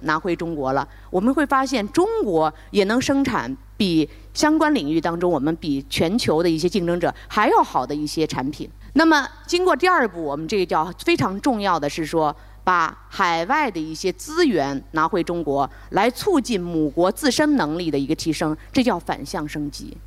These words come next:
大家有没有想到过，实际上我们全球化很重要的一个目的，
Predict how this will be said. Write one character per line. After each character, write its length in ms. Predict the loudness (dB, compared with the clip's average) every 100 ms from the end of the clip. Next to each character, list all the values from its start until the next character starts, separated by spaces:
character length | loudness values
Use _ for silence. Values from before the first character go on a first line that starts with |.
| -2
大 100 | 2
家 140 | 4 4
有 80 |
没 100 | 4
有 60 | 2
想 240 | 2 0
到 160 | 0 0
过， 100 | 0
实 140 | 0
际 80 | 2
上 100 | 2
我 60 | 2
们 100 | -2
全 280 | 0 0 0
球 180 | 0
化 180 | 2 2
很 320 | 2 -4 -4 0
重 220 | 0 2
要 200 | 2 2
的 100 | 0
一 20 |
个 80 | -2
目 220 | 0 0
的， 160 | -2